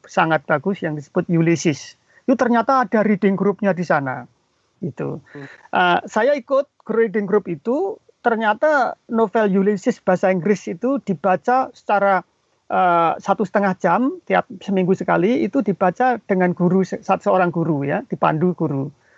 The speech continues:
Speaker 1: Pakai, pertama pakai C D, kita dengarkan C D dulu, setelah itu baru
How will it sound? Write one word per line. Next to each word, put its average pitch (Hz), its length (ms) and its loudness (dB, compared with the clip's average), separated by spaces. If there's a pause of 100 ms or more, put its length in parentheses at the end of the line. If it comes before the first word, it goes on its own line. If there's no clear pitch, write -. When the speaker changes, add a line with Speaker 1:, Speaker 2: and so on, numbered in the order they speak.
Speaker 1:
Pakai, 185 260 0
pertama 202 320 2
pakai 180 260 0
C 196 200 -2
D, 202 260 0
kita 220 200 0
dengarkan 175 440 0
C 175 80 -4
D 170 140 0
dulu, 175 340 0
setelah 190 260 0
itu 254 300 0 (260)
baru 208 540 0